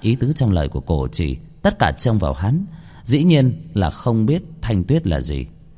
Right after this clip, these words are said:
Cổ trì đang biểu đạt bất mãn bởi vì nàng đã chê trận pháp của môn phái mình. Thanh Tuyết căn bản cũng không thèm để ý, bất quá vừa rồi nàng thật sự là khinh thường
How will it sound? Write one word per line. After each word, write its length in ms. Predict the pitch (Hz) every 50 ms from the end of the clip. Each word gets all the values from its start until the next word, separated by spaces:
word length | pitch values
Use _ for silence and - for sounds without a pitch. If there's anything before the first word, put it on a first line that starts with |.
| - - - - -
Cổ 140 | 131 110 95
trì 200 | - 110 95 90
đang 200 | 113 127 131 117
biểu 180 | 92 73 69
đạt 220 | 64 71 78 80 82 -
bất 260 | 117 147 170 - -
mãn 280 | 113 113 110 123 165 196 - - - -
bởi 120 | 104 95
vì 160 | 82 92 90 82
nàng 280 | 85 85 78 73 73
đã 100 | 76 -
chê 260 | - - 131 110 98
trận 260 | 90 - - 80 57 -
pháp 340 | - - 160 180 - -
của 140 | - 80 73
môn 220 | 69 80 92 92 87
phái 280 | - - 95 107 147
mình. 220 | 156 107 73 67 62 - - - - - - - - - - - - - - - - -
Thanh 160 | - 120 98
Tuyết 200 | - 139 156 -
căn 140 | 120 107 92
bản 200 | 85 65 58 - - - - - - - - -
cũng 200 | - 101 123 151
không 260 | 165 - 139 107 90
thèm 200 | 95 85 71 67
để 140 | 67 67 60
ý, 300 | 50 87 101 135 170 185 - - - - - - - - -
bất 140 | - - -
quá 160 | - 147 165
vừa 180 | 180 151 120 92
rồi 280 | 82 85 82 78 69 50
nàng 200 | 80 90 85 80 80
thật 140 | 90 85 -
sự 220 | - - 85 50
là 120 | 62 67
khinh 320 | 69 - - 120 107 104 101
thường 320 | 95 92 82 76 69 65